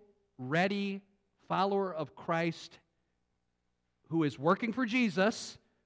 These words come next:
while also waiting for his return, and when he's returned, he's been found ready because he's been faithful, he's been working. Now he gets the blessing of having Christ himself. I mean, think of John thirteen when he washed the disciples' feet,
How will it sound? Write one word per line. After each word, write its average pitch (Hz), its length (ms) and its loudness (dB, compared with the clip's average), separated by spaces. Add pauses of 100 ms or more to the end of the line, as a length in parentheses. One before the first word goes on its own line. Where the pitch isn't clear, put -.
while 147 180 4
also 180 320 4
waiting 185 340 2
for 214 140 -2
his 233 160 0
return, 214 380 0
and 156 140 -2
when 170 140 2
he's 220 160 2
returned, 220 380 -2
he's 170 140 -2
been 156 180 -2
found 196 320 0
ready 208 340 2 (220)
because 165 240 2
he's 196 120 0
been 220 140 0
faithful, 202 460 2
he's 165 240 -2
been 233 200 2
working. 208 540 2 (1160)
Now 139 120 -6
he 196 60 -2
gets 175 160 -2
the 131 120 -10
blessing 120 760 -6 (1200)
of 120 100 -16
having 131 420 -6
Christ 196 480 -6
himself. 131 600 -6 (1500)
I 123 40 -8
mean, 123 100 -4
think 151 180 -6
of 135 80 -6
John 139 240 -4
thirteen 143 400 -6
when 120 100 -4
he 117 40 -6
washed 123 340 -6
the 131 40 -14
disciples' 120 460 -12
feet, 123 320 -8